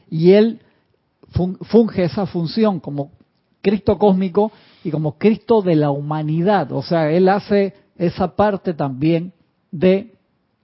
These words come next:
conexión con la presencia de Yo Soy en cada uno de nosotros. Son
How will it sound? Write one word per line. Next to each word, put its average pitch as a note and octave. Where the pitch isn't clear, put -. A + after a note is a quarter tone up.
conexión G3
con D#3+
la D3+
presencia F#3
de E3+
Yo D3+
Soy G3
en F3+
cada G3+
uno G#3
de F3+
nosotros. D3+
Son G3